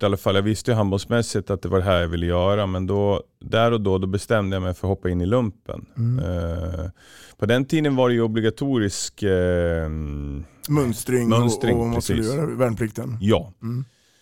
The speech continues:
Speaker 1: Och för mig så, så, så kände jag, min pappa tryckte väldigt hårt på att du ska göra lumpen, för att det kommer att, eh, det kommer du att tacka sen. Så jag hoppade på det där, men det var, det var ett tufft år, men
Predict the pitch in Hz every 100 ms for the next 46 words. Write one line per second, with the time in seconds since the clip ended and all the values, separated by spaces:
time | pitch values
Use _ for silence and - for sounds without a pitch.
0 | _ _ _ - - 117 135 143 139 139
1 | 131 - 120 104 - - 107 - _ _
2 | _ _ 98 - - 104 - 117 107 117
3 | 120 98 98 95 120 107 - 120 - 101
4 | - 98 90 82 113 104 - 80 78 80
5 | - 107 85 85 92 123 78 - - -
6 | - 80 - 92 90 87 82 78 - 76
7 | - _ - - - - 92 78 80 78
8 | - - - 64 60 58 50 - - 85
9 | - 101 85 82 85 - 87 - _ _
10 | - - - - 101 - 113 - - -
11 | _ _ - 110 110 143 - - - 156
12 | 92 73 82 101 131 139 147 117 139 -
13 | 180 - - 78 67 - - - 82 80
14 | 78